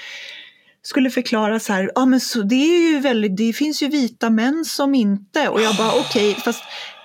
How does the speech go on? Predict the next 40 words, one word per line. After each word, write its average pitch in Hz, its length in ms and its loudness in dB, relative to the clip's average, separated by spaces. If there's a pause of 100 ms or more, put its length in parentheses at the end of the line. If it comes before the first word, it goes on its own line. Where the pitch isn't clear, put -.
(340)
om 208 200 2
du 208 80 2
hade 208 500 -2 (140)
hört 285 340 -4
mer 196 140 -2
än 208 120 -6
ett - 240 -8
avsnitt 175 420 -6
av 175 100 -6
podden, 311 760 -4 (380)
eh, 185 440 -4
så - 180 -6
vet 277 320 -2
du - 60 -4
att - 140 -6
vi - 40 -2
har 262 80 -2
haft - 320 -6
den - 140 -4
här 196 120 -2
diskussionen 196 600 -8
i 247 40 -8
podden." 240 480 -4 (560)
Eh, 214 160 2
jag 220 160 2
kunde 330 180 0
till 240 160 -2
och 196 60 0
med 196 80 0
hitta, 226 460 -2
så - 120 -4
här, 180 60 -2
jag 190 80 -2
hade 240 200 0
skrivit 220 320 -2
en 180 120 -2
jättelång 180 480 -6
tråd 254 400 -2
på 214 80 -6
Twitter - 640 -8